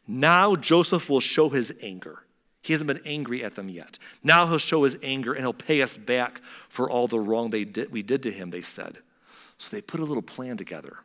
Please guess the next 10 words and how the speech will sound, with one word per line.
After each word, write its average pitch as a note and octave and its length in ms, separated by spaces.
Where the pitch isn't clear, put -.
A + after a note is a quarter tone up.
Verse A2+ 220
sixteen. F2+ 580
"So G3+ 160
they E3+ 140
sent A#3+ 380
this G#3 240
message F3 400
to F#3+ 140
Joseph, A#2+ 540
um, F3 340